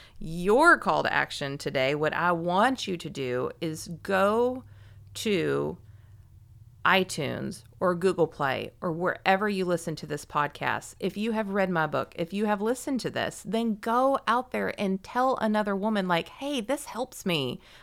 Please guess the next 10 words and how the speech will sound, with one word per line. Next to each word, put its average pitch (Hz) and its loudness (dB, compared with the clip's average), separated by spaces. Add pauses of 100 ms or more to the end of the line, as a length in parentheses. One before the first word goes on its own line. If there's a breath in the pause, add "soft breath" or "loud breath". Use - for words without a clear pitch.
(220 loud breath)
I 262 2
am 208 2
into 196 -2
this. - 0
And 202 0
here 285 -2
is 208 0
your 214 0
key 220 -2
motivator," 190 -2